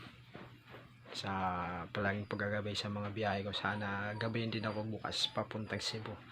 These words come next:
At dinggin ng panalangin na makapasa na sa interview. Pero,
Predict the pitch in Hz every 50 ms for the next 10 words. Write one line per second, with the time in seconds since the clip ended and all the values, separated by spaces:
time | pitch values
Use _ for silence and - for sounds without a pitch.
0 | - - - - - - 107 104 101 - - - - - - - - - - -
1 | - - - - - - - - - - - - - - - - - - - -
2 | - - - 123 113 110 113 113 113 107 113 110 110 110 107 - - 110 107 107
3 | 107 107 104 101 101 98 98 98 95 95 92 85 - - - - - - - -
4 | 117 113 - 98 - - 98 - - 113 - - - - - - - - - -
5 | - - - 127 127 123 - - - - - - - - - - - - - -
6 | - - - - 123 113 104 - 113 107 101 104 101 104 - - - - - -
7 | - - - - - - - - - - 107 101 98 101 90 -